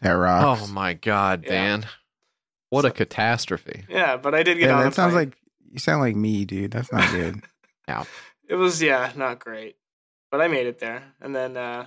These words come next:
Speaker 3: yeah, there was, like, entertainment on the, I watched the movie Election with, with Matthew Broderick and Reese Witherspoon.
Speaker 2: Okay, that's weird. Um, was, was there nothing else
Speaker 1: Never
Speaker 2: on the
Speaker 1: seen it.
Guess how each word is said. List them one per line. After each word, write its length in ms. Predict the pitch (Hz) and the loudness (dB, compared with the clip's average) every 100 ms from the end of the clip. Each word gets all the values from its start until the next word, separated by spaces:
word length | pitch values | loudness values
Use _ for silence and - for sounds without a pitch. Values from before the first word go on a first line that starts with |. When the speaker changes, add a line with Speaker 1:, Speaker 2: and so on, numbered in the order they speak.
| - | -12
Speaker 3:
yeah, 160 | 131 | -10
there 100 | 131 | -8
was, 120 | 139 147 | -8 -6
like, 220 | 139 127 | -6 -6
entertainment 640 | 120 123 120 117 120 120 | -14 -16 -16 -16 -16 -14
on 120 | 123 | -14
the, 100 | 123 - | -16 -10
I 80 | 131 | -4
watched 320 | 147 147 - | -2 -2 -4
the 80 | 143 | -2
movie 320 | 143 139 139 | 0 0 -2
Election 600 | 131 131 139 - 160 151 | -2 -2 -2 -4 -6 -4
with, 280 | 135 131 _ _ _ - | -6 -6 _ _ _ -20
with 140 | 131 | -10
Matthew 280 | 131 131 135 | -6 -6 -8
Broderick 600 | 131 123 135 147 151 - _ _ _ | -4 -2 -2 -4 -6 -12 _ _ _
and 160 | 131 139 _ - | _ -20 _ -16
Reese 220 | 131 - | -14 -6
Witherspoon. 560 | 131 135 - 143 151 - _ _ _ _ _ _ _ _ _ _ _ - | -4 -4 -8 -10 -10 -16 _ _ _ _ _ _ _ _ _ _ _ 0
Speaker 2:
Okay, 460 | 135 123 113 170 135 | 2 4 4 4 2
that's 260 | 113 147 | 0 0
weird. 360 | 101 92 104 139 - _ - | 0 0 0 -2 -8 _ -2
Um, 640 | 113 110 104 95 98 92 _ _ - | 2 4 4 2 -2 -10 _ _ -2
was, 220 | 120 113 107 | -2 -2 -4
was 220 | 117 110 | 0 2
there 120 | 117 | 2
nothing 300 | 113 120 127 | 2 0 2
else 260 | 120 127 - | 2 2 2
Speaker 1:
Never 120 | 104 | 4
Speaker 2:
on 140 | 123 | 4
the 220 | 139 135 120 | 4 4 2
Speaker 1:
seen 80 | |
it. 60 | 87 | 0